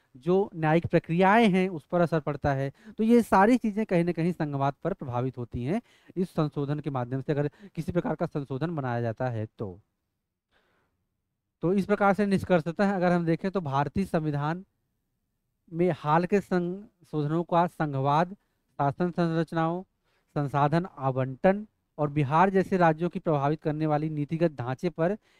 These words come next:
एक महत्वपूर्ण प्रभाव पड़ सकता है। इस रूप में एक, अ, जो कंसर्न है वो उभर कर सामने आता है।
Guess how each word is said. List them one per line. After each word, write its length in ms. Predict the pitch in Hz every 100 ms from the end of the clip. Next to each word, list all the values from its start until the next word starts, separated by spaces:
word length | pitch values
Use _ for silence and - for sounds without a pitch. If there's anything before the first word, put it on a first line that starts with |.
| -
एक 200 | 160 165
महत्वपूर्ण 580 | 202 185 156 147 143 175
प्रभाव 440 | 165 135 127 180 214 _ _ _ -
पड़ 120 | 156
सकता 340 | 135 - 135
है। 200 | 127 170 190
इस 120 | 165 147
रूप 220 | 151 147
में 220 | 156 202
एक, 100 | 165
अ, 540 | _ 175 139 135 131
जो 220 | 131 135 135
कंसर्न 380 | 139 135 - 156
है 80 | 160
वो 140 | 151
उभर 200 | 127 120
कर 120 | 127
सामने 320 | 131 120 117 123
आता 260 | 113 -
है। 200 | 120 170